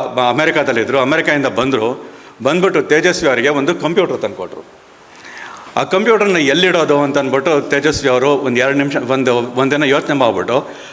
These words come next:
ಆ ಟೇಬಲ್ ಟೆನ್ನಿಸ್ ಟೇಬಲ್ ಇತ್ತಲ್ಲ, ಇವ್-, ನೀವು ನೋಡಿದ್ರಿ ಅನ್ಸುತ್ತೆ, ಆ ಇದ್ರೊಳಗಡೆ ಬೆಳಗಿನ ಇದರಲ್ಲಿ ತೋರಿಸ್ತಾ ಇದ್ರು.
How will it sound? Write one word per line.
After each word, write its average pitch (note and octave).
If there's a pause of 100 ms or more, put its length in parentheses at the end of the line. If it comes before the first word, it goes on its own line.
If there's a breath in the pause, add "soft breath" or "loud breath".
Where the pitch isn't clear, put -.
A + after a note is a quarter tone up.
(280 loud breath)
ಆ C3
ಟೇಬಲ್ F#3+
ಟೆನ್ನಿಸ್ D#3
ಟೇಬಲ್ E3
ಇತ್ತಲ್ಲ, G#2+
ಇವ್-, C3+
ನೀವು C3+
ನೋಡಿದ್ರಿ D3+
ಅನ್ಸುತ್ತೆ, A2
ಆ G#2+
ಇದ್ರೊಳಗಡೆ B2
ಬೆಳಗಿನ C#3
ಇದರಲ್ಲಿ B2+
ತೋರಿಸ್ತಾ B2+
ಇದ್ರು. F2